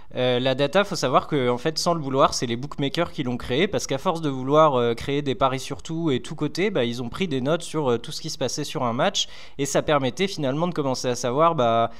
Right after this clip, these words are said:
euh, combien de corners, euh, tu vas obtenir. Là, je parle pour une équipe, combien de, de touches tu vas obtenir, combien de ballons perdus, combien de machins. Et au fur et à mesure, ça a commencé à se développer en s'individualisant sur les joueurs.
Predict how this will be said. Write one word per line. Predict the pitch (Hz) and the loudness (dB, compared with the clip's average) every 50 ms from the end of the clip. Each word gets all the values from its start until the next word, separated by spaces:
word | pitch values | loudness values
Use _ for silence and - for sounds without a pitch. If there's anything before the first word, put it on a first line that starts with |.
| - - - - - - | -12 -12 -14 -12 -10 -6
euh, | 113 117 117 110 | -6 -4 -4 -4
combien | - 139 123 127 135 135 | -6 -6 -4 -2 -2 -2
de | 135 - | -4 -2
corners, | - 135 123 131 131 139 147 147 143 135 | 0 0 0 2 0 2 2 2 2 2
euh, | 127 117 117 113 | 2 0 0 0
tu | 113 - 117 | -4 -4 -2
vas | 120 120 | 0 -2
obtenir. | 107 - - 123 135 156 175 175 160 | 0 -2 -4 -4 -2 0 0 2 2
Là, | 143 131 | 2 0
je | - - | 0 0
parle | 127 127 120 113 | -2 -4 -2 -4
pour | 123 113 113 | -4 -4 -2
une | 113 113 117 | -2 -4 -4
équipe, | 113 - 165 175 175 160 - | -6 -6 -6 -6 -6 -6 -4
combien | - 131 123 123 135 135 | -4 -4 -2 0 -2 -2
de, | 131 120 117 117 | -2 -2 -4 -4
de | 113 113 110 113 | -4 -4 -6 -6
touches | 110 - - 147 139 - | -6 -8 -10 -10 -10 -8
tu | - 127 | -8 -6
vas | 117 117 | -4 -4
obtenir, | 113 104 - - 131 123 131 147 160 165 160 | -4 -4 -6 -8 -8 -6 -4 -2 -2 -4 -4
combien | - 127 120 123 | -4 -4 -2 -2
de | 120 113 | -2 -2
ballons | 120 117 117 110 | -2 -2 -2 -4
perdus, | 104 117 110 110 113 139 147 | -4 -4 -6 -6 -6 -10 -10
combien | - 117 117 117 117 | -8 -8 -6 -6 -6
de | 110 | -6
machins. | 110 104 - - 165 196 - - - - - - - - | -6 -8 -6 -6 -8 -8 -8 -10 -14 -14 -14 -14 -6 0
Et | 139 170 | 2 4
au | 170 143 | 4 4
fur | - - 175 160 156 | 2 -2 -2 0 2
et | 131 | 2
à | 120 | 2
mesure, | 123 117 113 123 160 208 208 | 0 -2 -2 -2 -2 -2 -2
ça | - - 131 | 0 -2 -2
a | 113 | -2
commencé | - 127 127 127 110 - - 170 | -2 -4 -4 -4 -4 -4 0 0
à | 180 147 117 | 0 0 0
se | |
développer | 117 127 123 117 120 120 117 - 170 180 | -2 -4 -4 -2 -2 -4 -2 0 0 0
en | 151 | 0
s'individualisant | 127 - - 170 170 165 180 170 151 135 131 135 135 127 127 127 127 156 170 | 0 0 -2 -2 -2 -2 -4 -6 -6 -6 -2 -2 -2 -2 -2 -4 -2 -2 -2
sur | 170 - 160 139 | -2 -2 -2 -2
les | 135 139 | 0 -2
joueurs. | 131 117 107 110 92 - - | -2 -2 -2 -2 -2 -2 -6